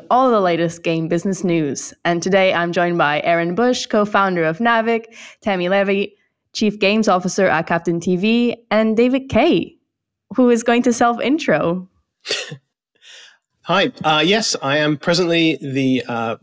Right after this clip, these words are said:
Speaker 2: president of Snapshot Games, uh, which is a, uh,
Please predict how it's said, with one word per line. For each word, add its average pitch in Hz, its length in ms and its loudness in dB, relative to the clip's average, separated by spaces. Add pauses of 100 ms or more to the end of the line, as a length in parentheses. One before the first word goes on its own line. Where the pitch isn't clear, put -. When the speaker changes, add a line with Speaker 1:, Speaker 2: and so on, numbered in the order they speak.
Speaker 2:
president 143 420 0
of 120 400 0 (120)
Snapshot - 600 -4
Games, 131 420 0 (200)
uh, 117 120 -8
which 123 200 -8
is 123 100 -6
a, 110 240 -2
uh, 110 160 -4